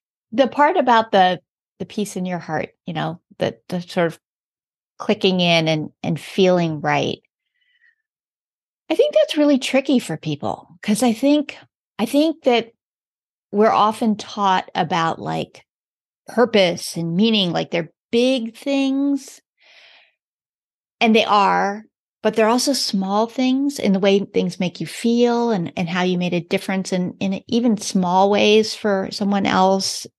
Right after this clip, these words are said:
in, and it's so personal. And so I've had clients who struggle with that they feel like they should be able to clearly define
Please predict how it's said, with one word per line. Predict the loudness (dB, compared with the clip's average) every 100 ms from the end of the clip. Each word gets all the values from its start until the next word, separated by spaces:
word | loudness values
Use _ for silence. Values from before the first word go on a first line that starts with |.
| -4
in, | -2 -2 -4 -10 -18 -18 -18 -20 -20 _ _ _ _
and | 0
it's | 2 0
so | -6 -2 -2 2 2 0
personal. | -4 -8 -6 -2 -2 -2 -6 -16 _ -18 -16 -16 -4
And | 0 2 0
so | -2 2 2 2
I've | 2 2
had | 0 -2 -2 -2
clients | -6 -8 -2 0 0 -2 -6
who | -2 2 2
struggle | 0 -2 0 2 4 2
with | 2 0 0 -2 -10 _ _ _ _ _ _ _ _ _ -2
that | -2 2
they | 0
feel | 0 0 2
like | 4 2 0
they | -4
should | -2 0
be | 0
able | 0
to |
clearly | -6 0 2 2
define | 0 -2 -4 -6 -6